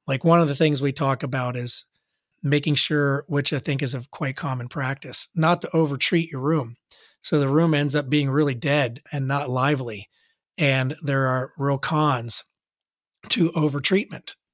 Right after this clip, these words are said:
So yeah, you might find out you need to maybe brush up on acoustics or, uh, you know, diffusion or, or absorption. Or if you say, "You know what, I wanna be a level three, level four guy, I wanna make a super high-end business on this,"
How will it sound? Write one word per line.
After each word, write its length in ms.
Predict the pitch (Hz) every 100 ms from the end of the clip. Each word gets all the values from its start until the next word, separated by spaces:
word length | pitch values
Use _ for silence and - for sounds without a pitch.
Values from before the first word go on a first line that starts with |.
| _ _ _ _ -
So 360 | - 156 147 -
yeah, 200 | 170 143
you 140 | 175 175
might 220 | 180 170
find 280 | 180 165 156
out 200 | 151 151
you 60 |
need 200 | 151 151
to 120 | 151
maybe 260 | 147 147 147
brush 340 | 135 156 139
up 200 | 156 147
on 340 | 156 147 147 147
acoustics 600 | 143 165 170 - - - - _ _ _ _ _ _ -
or, 320 | 156 135 127
uh, 160 | 123 123
you 100 | 170
know, 160 | 131 127
diffusion 840 | 123 127 156 143 135 143 139 139 -
or, 380 | 135 127 123 - _
or 140 | 147 139
absorption. 640 | 123 131 147 175 - - _ _ _ _ _ _ -
Or 400 | 214 202 175 196
if 180 | 175 -
you 80 | 170
say, 200 | - 180
"You 120 | 180
know 120 | 185
what, 260 | 185 196 -
I 80 | 190
wanna 180 | 208
be 140 | 175 165
a 80 | 151
level 280 | 160 151
three, 300 | 143 165 160
level 280 | 151 151 139
four 300 | 127 151 147
guy, 480 | 135 143 151 120 123 - _ _ _ -
I 80 | 147
wanna 220 | 151 139
make 260 | 139 147 143
a 80 | 127
super 540 | - 170 156 165 139
high-end 420 | 151 160 156 151
business 380 | 165 147 143 -
on 200 | 139 131
this," 300 | 135 139